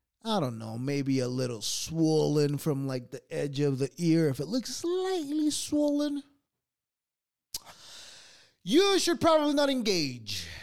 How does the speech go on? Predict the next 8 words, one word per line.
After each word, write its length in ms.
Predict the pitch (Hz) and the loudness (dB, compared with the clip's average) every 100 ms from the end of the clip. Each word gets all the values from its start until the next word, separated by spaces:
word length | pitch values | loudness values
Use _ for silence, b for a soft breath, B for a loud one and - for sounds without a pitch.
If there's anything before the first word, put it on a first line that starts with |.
| B B B | B B B
because 440 | 139 123 123 101 143 | -8 -6 -6 -6 0
you're 300 | 254 277 240 | 2 4 2
about 380 | 139 156 156 135 | 2 0 0 -2
to 80 | 117 | -4
get 360 | 135 135 - | -2 -2 -4
your 220 | 127 139 - _ _ _ 139 | -4 -4 -6 _ _ _ -8
ass 580 | 135 123 123 - - - _ _ _ _ _ - _ _ _ _ _ _ 127 123 | -6 -4 -4 -6 -8 -14 _ _ _ _ _ -20 _ _ _ _ _ _ -20 -6
beat. 520 | 196 160 _ _ - | -4 -4 _ _ -18